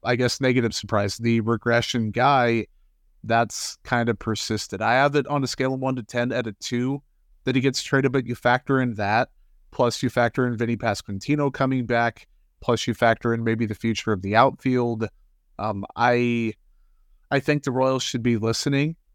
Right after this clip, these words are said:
I don't think that anyone knows what Nick Pratto is quite yet, and he's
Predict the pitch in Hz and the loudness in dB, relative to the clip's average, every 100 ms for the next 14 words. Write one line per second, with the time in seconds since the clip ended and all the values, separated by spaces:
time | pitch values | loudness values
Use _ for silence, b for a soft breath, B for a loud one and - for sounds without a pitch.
0 | _ 113 110 120 127 - 123 120 _ _ | _ -4 0 0 0 -2 -2 -2 _ _
1 | _ - 123 117 113 107 - _ _ - | _ -12 -2 2 2 0 -4 _ _ -2
2 | 127 127 117 113 104 110 120 - 110 - | 2 2 2 0 0 0 0 -2 -4 -2
3 | 120 - 117 110 107 - 104 117 - - | -4 0 2 2 2 0 -2 -2 -6 -8
4 | - 123 - 127 127 - _ - 123 110 | -2 -2 0 0 0 -2 _ -6 -2 0
5 | 107 104 | 0 -2